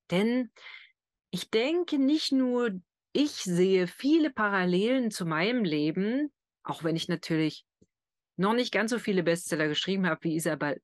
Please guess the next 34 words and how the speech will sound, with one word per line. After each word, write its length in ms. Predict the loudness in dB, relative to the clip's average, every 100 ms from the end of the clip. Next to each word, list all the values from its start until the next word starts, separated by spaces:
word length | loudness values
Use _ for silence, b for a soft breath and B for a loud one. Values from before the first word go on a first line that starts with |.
| _
Allende 960 | -2 0 -2 -2 0 0 2 2 2 0
und 180 | -2
auch 180 | -4 -6 -8
vielleicht 440 | -6 -4 -6 -6
meine 260 | -6 -4 -6
Story 500 | -4 0 2 2 2
ein 180 | 0
ganz 320 | 0 0 -2 -4
klein 240 | -2 0
bisschen 320 | 0 -2 0
langweiliger 680 | 2 2 2 0 0 0 -2
ist 180 | -4 -4
als 260 | -6 -6
ihre, 300 | -4 0 2
aber 200 | 2 0 -2
trotzdem, 680 | -8 -10 -10 -6 -4 -4 -10 _ B B B B
ich 160 | -8 -6
sehe 460 | -2 2 2 2
wirklich 600 | 0 -2 -2 -2 -2 -6 -20 _ _ _ _ _ _ _ _ _ _ _ _ _ _ -6
Parallelen. 760 | -2 0 0 0 -2 -4 -10 -18 _ _ _ _ _ _
Eine 360 | 0 2 2 2
der 180 | 2
wichtigsten 380 | 0 -2 -4 -4
Parallelen 460 | -2 2 2 2 0
ist, 240 | -2 -2
die 60 | 0
mir 180 | 0 0
aufgefallen 480 | -2 -4 -2 0
sind, 180 | 0 -2
als 180 | -2 -2
ich 80 | -4
das 140 | -6
Buch 280 | -4 -6 -4
wirklich 380 | -2 -2 -4 -12